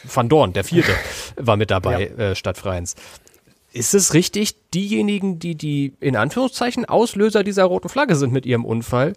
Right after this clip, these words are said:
Speaker 1: dann doch noch aufs Podium zu hieven?
Speaker 2: Ja, jetzt, dann ist jetzt die Frage, wie, wie will man's denn stattdessen machen?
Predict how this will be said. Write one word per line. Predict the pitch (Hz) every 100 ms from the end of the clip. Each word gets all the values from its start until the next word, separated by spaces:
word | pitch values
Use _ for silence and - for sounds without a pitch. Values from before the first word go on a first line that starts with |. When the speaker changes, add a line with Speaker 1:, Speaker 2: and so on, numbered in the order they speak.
| - _
Speaker 1:
dann | 135 135 135
doch | 127 190 214
noch | 175
aufs | 151 127
Podium | - 113 117 156
zu | - 190
hieven? | 196 202 302 - _ _ _ - -
Speaker 2:
Ja, | 120 - -
jetzt, | 156 151 -
dann | 165
ist | 254 -
jetzt | 226 -
die |
Frage, | 208 196 196 165
wie, | 180
wie | 170 165
will | 151
man's | 190 208 196 185
denn | 185
stattdessen | - 175 185 190 143
machen? | 110 - 110